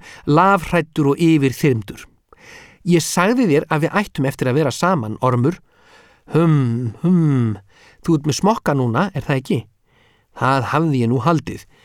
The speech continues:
Tvo pottþétta smurða með gæðastimpli hins árvökula sænska smokkaeftirlits. Fyrst var að finna jakkann. Það var ekkert einfalt mál í myrkrinu. "Jakkaskratti, hvar ertu?" "Nei, þetta eru buxurnar.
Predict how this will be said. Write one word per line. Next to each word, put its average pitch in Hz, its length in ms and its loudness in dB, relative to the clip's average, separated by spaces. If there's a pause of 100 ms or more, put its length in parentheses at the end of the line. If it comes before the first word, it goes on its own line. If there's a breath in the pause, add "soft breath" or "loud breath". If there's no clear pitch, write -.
(280 soft breath)
Tvo 151 300 0 (100)
pottþétta - 800 -4 (100)
smurða 160 640 0
með 139 240 -4
gæðastimpli 170 800 0
hins 135 320 -2
árvökula 160 800 0
sænska 175 480 -2
smokkaeftirlits. 139 1000 -4 (760 soft breath)
Fyrst - 280 -2
var 131 120 0
að - 80 -10
finna 117 240 -2
jakkann. 143 400 -2 (520 soft breath)
Það 202 160 0
var 135 100 0
ekkert 120 260 -4
einfalt 113 320 -4
mál 190 240 2
í 117 80 0
myrkrinu. 127 480 -2 (320 soft breath)
"Jakkaskratti, 135 760 -4
hvar 185 280 -2
ertu?" - 360 -6 (680 soft breath)
"Nei, 156 240 0 (160)
þetta 127 180 -6
eru 131 180 0
buxurnar. 131 460 -2